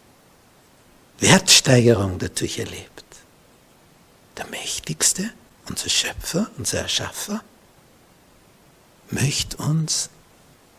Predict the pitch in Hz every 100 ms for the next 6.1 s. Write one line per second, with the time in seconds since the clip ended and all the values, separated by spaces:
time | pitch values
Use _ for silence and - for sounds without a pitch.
0 | - - - - - - - - - 120
1 | 127 165 - - - - _ - _ -
2 | 98 120 131 147 - - 107 110 135 151
3 | 185 208 - 170 165 - 151 151 139 -
4 | - - - - - - - - - -
5 | - - - - - _ _ - 110 147
6 | 156